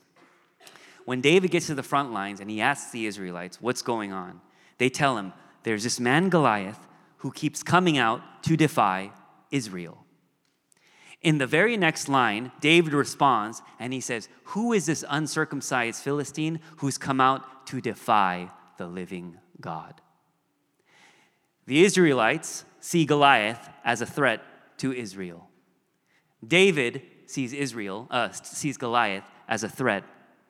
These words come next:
to God. David's perspective is fundamentally different from that of the Israelites.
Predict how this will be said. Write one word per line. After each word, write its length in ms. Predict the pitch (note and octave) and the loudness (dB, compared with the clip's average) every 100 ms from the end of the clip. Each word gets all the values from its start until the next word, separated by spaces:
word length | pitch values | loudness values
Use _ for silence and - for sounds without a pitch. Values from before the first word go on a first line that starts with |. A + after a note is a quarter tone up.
| - | -12
to 80 | A2+ | -6
God. 460 | A#2+ F#2+ F2 - - _ _ _ - | -4 -4 -8 -18 -20 _ _ _ -2
David's 440 | - G3 A3 A3 F3 | 6 8 6 2 0
perspective 880 | - F#3 - G3 F#3+ - C3 C3 C#3+ - - | 2 2 4 4 4 4 2 2 -4 -18 -4
is 180 | D3+ C#3 | -2 -2
fundamentally 1040 | - G#3+ A#3+ B3 A#3 G#3 F#3+ F3+ F3 E3+ | 4 6 8 6 6 6 4 4 4 4
different 840 | D#3 - C#3 C3 F#3 - C3 A2+ - | 2 -6 2 6 6 6 0 0 -2
from 200 | B2+ B2+ | 0 4
that 380 | C3+ A#2+ G#2+ - | 6 6 2 -4
of 140 | A#2 | -4
the 140 | C3+ | 0
Israelites. 640 | C3+ A2+ A2+ G2 F2+ F#2 - | 0 0 -2 -4 -6 -10 -14